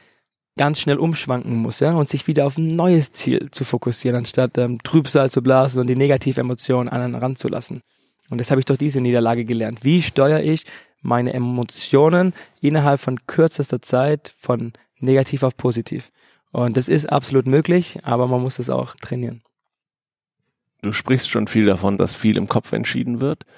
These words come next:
Speaker 2: Gerade, glaube ich, auf dem Niveau, dass es dann nur noch Nuancen sind und alle körperlich eigentlich auf demselben, technisch auf demselben Level sind, sondern dass viel Kopfsache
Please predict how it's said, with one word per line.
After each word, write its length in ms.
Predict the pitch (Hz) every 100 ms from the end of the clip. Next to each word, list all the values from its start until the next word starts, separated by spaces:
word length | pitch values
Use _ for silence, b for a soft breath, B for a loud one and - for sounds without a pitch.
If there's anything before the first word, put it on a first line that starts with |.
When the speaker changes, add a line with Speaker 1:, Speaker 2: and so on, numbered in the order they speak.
| b b
Speaker 2:
Gerade, 300 | - 90 101
glaube 240 | 95 95 -
ich, 100 | -
auf 140 | -
dem 160 | 95 95
Niveau, 520 | 92 92 98 110 135
dass 220 | 101 101
es 140 | 98
dann 400 | - 98 95 90
nur 100 | 104
noch 240 | 104 101 -
Nuancen 640 | - 104 104 110 120 104 101
sind 280 | 107 135 127
und 140 | 98
alle 240 | - 107
körperlich 560 | 101 - 104 104 85 -
eigentlich 380 | 80 90 78 76
auf 80 | -
demselben, 600 | 80 87 85 92 87 92
technisch 480 | 104 104 - -
auf 120 | - -
demselben 440 | 82 87 87 82
Level 300 | 82 92 87
sind, 220 | 87 85
sondern 280 | 82 82 80
dass 160 | 80 -
viel 200 | - -
Kopfsache 680 | - - - - 113 110